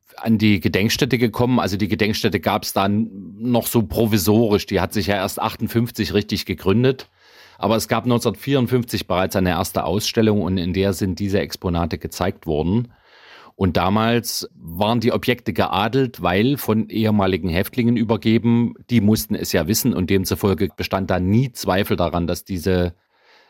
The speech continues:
Exponate aus menschlicher Haut sind. Zweifel sind dann eigentlich erst in den achtziger Jahren aufgekommen. Da kamen dann zum Teil widersprüchliche Angaben heraus. Also es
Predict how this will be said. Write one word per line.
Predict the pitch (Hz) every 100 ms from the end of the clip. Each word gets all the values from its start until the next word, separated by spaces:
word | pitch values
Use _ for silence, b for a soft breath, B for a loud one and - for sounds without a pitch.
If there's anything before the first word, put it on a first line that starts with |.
| _
Exponate | - - - 95 90 101 107
aus | - 92 -
menschlicher | 95 98 95 85 69
Haut | 78 104 110
sind. | 82 78 98 113 - _ _ _ _
Zweifel | - 92 92 107 113
sind | 104 110
dann | 101
eigentlich | 95 92 101 107 98
erst | - 107 -
in | - 104
den | 95 92 95 87 - - - _ _ _ _ _ -
achtziger | 120 - 120 104
Jahren | 98 101 120 113
aufgekommen. | 73 87 - 95 - 95 131 165 - _ _ _ _ _
Da | - 110
kamen | 117 113 127
dann | 120 117 117
zum | - 113
Teil | 104 104 110 117
widersprüchliche | 113 127 123 - 131 131 117 117 110
Angaben | 110 131 127 127
heraus. | 117 120 110 120 120
Also | - 98 101
es | 92